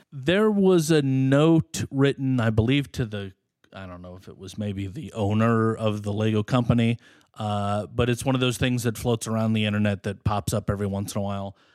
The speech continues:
Uh, I believe it was about six, seven years ago. A five-year-old, six-year-old girl wrote a letter and said, "Why aren't there women in Lego sets?" You know, and,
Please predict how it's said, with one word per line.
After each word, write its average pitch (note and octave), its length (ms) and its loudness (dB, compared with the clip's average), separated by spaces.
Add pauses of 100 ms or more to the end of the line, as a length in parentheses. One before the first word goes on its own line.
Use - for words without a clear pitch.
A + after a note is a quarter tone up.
(220)
Uh, G#2 300 -16
I B2 80 -12
believe C#3 260 -2
it - 20 -4
was C3 80 -4
about A2+ 280 -4 (140)
six, - 420 -8
seven A2 320 -2
years A#2 280 -2
ago. G#2+ 420 -2 (420)
A G#2 500 -4
five-year-old, B2 920 -2
six-year-old A#2 520 -6
girl A#2 340 -2
wrote A2+ 420 -6
a G#2+ 240 -6
letter A#2 400 -4
and A2 180 -4
said, A#2 180 -8
"Why A#2 240 0
aren't A#2+ 260 0
there A#2 320 2
women A2+ 760 2 (460)
in A2+ 380 4
Lego C#3 300 2
sets?" - 560 -10
You A#2+ 80 0
know, G#2+ 260 2
and, G#2 180 0